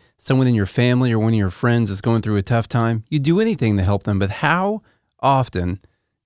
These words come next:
do you give yourself the same treatment? This month,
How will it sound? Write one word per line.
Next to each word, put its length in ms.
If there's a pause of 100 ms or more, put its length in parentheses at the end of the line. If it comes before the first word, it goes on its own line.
do 80
you 100
give 200
yourself 680 (400)
the 120
same 340
treatment? 520 (800)
This 280
month, 280